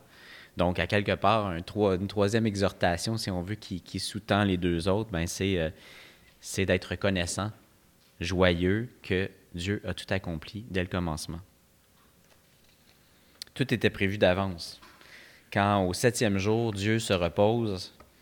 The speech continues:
ben, c'est qu'il a tout accompli. Il a tout, tout réalisé. Individuellement et collectivement, tout est accompli. Donc, on est dans Nombre, petit rappel pour ceux qui n'étaient pas avec nous dans les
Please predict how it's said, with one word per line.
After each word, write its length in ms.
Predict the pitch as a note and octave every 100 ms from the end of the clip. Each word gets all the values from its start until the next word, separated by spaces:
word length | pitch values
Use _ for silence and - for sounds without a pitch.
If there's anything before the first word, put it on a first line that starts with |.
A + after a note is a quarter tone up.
| _ - - _ _ -
ben, 120 | F#2+
c'est 140 | G2+
qu'il 140 | - G2
a 40 |
tout 200 | - C3
accompli. 520 | F#2+ - E2+ - - - - _ _ _ _ -
Il 80 | G2
a 40 | G2 - _ -
tout, 160 | D#3 A#2 F#2 D#2
tout 100 | - C#3+
réalisé. 540 | A#2 F#2 E2+ E2 G2 - _ _ _ _ - - - _ _ _ _ - _ -
Individuellement 1080 | C3 A#2 A2 A2 G#2+ G#2 F#2+ F2+ F2+ B2 - _ -
et 100 | A#2+
collectivement, 840 | - G#2+ F#2+ - - E2+ E2 F2
tout 200 | G2+ - G#2
est 120 | F#2+
accompli. 480 | F#2 D#2+ D2+ - F2+ - - - - _ _ _ _ _ _ _ _ - -
Donc, 160 | A2 B2
on 140 | C#3
est 80 | F3+
dans 200 | B2 G#2
Nombre, 420 | G#2 B2+ B2+ F#2
petit 320 | G2 F2+ A2
rappel 580 | F#2+ F2+ A2 A#2 A2+ F#2
pour 180 | - F2
ceux 160 | -
qui 160 | - G2
n'étaient 260 | F#2+ G2 G2
pas 200 | C3+ A#2+
avec 280 | F#2+ F#2
nous 160 | A2+ B2
dans 180 | G#2 F2
les 260 | F#2 A2+